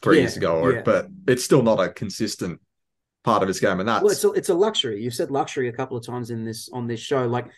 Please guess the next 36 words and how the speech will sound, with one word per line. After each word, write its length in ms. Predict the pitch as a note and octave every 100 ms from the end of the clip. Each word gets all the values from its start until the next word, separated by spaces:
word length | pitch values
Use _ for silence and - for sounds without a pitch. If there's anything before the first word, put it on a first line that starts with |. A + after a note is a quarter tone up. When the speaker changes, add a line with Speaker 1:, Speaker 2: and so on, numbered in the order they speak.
| _ _
Speaker 2:
Dylan 260 | F3 F3 D#3
Edwards' 320 | D3+ C#3 C3
passing 360 | - C#3 B2+ C3
game 160 | B2
coming 260 | A#2 B2 A#2+
into 140 | A#2
its 120 | A2+ A#2+
own 160 | A#2
is 300 | A2 B2 A2+
a, 200 | A#2 A2 G#2 -
is, 120 | C3+ B2+
is, 340 | C#3+ B2 D3 C3+
is 160 | D3+
a 40 | A#2+
luxury. 440 | A2+ A2 A2 G2 -
You 100 | -
know 100 | A#2+
what 100 | A#2+
I 20 |
mean? 200 | A#2 C3+
It's, 160 | A#2+ -
it's 200 | C3+ -
like, 120 | B2
Speaker 1:
Yeah. 140 | D2+ - _ -
Speaker 2:
it's 140 | C3
the 80 | C3+
cherry 340 | - D#3 C#3+
on 140 | C3 A2+
top. 280 | B2+ G#2
It's 160 | A2+ -
not 260 | C3 B2 C3
the, 300 | A#2 A2+ A2 _ _
it's 180 | - A#2
not 140 | C#3 A2+
the 60 |
sundae. 480 | G#2+ A#2 G#2+ - B2+